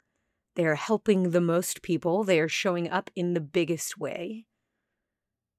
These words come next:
What is different about that person? For me, that person is collected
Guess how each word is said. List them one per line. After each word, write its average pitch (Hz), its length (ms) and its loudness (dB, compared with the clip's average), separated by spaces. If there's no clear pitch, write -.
What 226 160 -8
is 294 300 -4
different - 720 -6
about 175 340 0
that 190 280 -6
person? - 480 -16
For - 180 -2
me, 170 480 4
that 165 200 0
person 208 580 0
is 156 380 -2
collected 185 800 -2